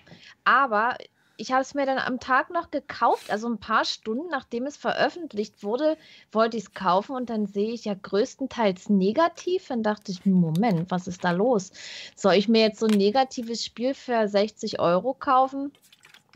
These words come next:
Aber gut, bei uns im Discord gibt's immer Leute, die gleich anfangen zu zocken. Hab danach gefragt,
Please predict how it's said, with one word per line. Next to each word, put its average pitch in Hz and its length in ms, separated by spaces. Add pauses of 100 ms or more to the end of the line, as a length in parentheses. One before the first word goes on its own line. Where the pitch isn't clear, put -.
(120)
Aber 202 220
gut, 208 200
bei 190 120
uns 196 160
im 202 140
Discord - 460
gibt's 190 200
immer 220 200
Leute, 214 340
die 202 160
gleich 190 320
anfangen 202 420
zu 196 160
zocken. 208 420 (340)
Hab 190 180
danach 175 420
gefragt, 185 600